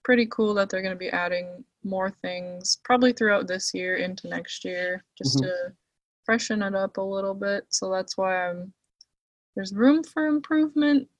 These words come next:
Speaker 1: and they might improve those things.
Speaker 2: Okay. <laughs>
Speaker 1: So
Speaker 2: I, I absolutely respect your opinion, but I should probably just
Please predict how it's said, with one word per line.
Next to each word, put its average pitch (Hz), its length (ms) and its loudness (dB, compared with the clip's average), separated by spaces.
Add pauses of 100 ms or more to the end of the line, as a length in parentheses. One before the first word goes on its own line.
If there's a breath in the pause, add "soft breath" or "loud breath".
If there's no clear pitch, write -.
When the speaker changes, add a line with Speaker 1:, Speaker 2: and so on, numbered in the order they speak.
(100)
Speaker 1:
and 202 180 -2
they 196 120 -2
might 208 400 -2 (880)
improve 208 380 -2
those 190 220 -4
things. 180 600 -12 (540)
Speaker 2:
Okay. 170 380 -2
<laughs> - 760 6 (380)
Speaker 1:
So - 240 -10 (160)
Speaker 2:
I, 151 400 6 (480 soft breath)
I 156 100 2
absolutely 226 680 6
respect 185 540 4
your 151 440 4
opinion, 131 800 2
but 156 140 2
I 147 160 6
should 139 220 -2
probably 185 500 6
just 151 440 0